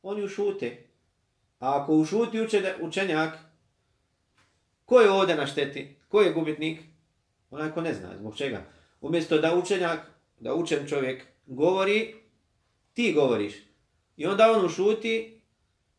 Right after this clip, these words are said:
i ti se ne okoristiš, a on,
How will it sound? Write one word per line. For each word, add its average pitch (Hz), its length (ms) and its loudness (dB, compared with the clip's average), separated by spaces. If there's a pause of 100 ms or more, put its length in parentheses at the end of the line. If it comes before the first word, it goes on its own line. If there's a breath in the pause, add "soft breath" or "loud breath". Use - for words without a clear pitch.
(200)
i 139 140 -10
ti 185 140 -2
se 160 140 -4
ne 143 80 -2
okoristiš, 180 880 -4 (1040)
a 113 160 -6
on, - 180 -8